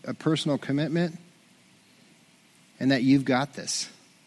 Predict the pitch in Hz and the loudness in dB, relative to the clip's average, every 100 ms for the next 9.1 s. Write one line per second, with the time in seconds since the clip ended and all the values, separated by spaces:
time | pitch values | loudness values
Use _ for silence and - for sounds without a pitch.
0 | _ _ - _ _ _ - - _ _ | _ _ -20 _ _ _ -20 -20 _ _
1 | _ _ - _ _ - 131 135 131 127 | _ _ -20 _ _ -2 2 2 2 0
2 | 143 139 135 160 180 170 151 139 135 - | 0 0 4 4 4 4 4 4 4 2
3 | 131 113 120 120 120 113 107 127 120 113 | -2 0 -2 -2 -2 -4 0 0 2 0
4 | 107 71 - - 127 - - 131 127 127 | -4 -12 -8 -4 -4 -4 -4 -2 -2 0
5 | 117 117 113 - 110 107 107 90 104 104 | 0 0 -2 -4 -4 -4 -8 -8 -10 -12
6 | 98 _ - - _ 131 135 170 160 156 | -14 _ -20 -20 _ -2 4 6 6 4
7 | 170 208 214 190 185 - 160 165 165 160 | 4 4 4 4 0 2 2 6 6 4
8 | - - - - _ - 135 131 123 107 | 0 -18 -20 -20 _ -2 0 2 0 -2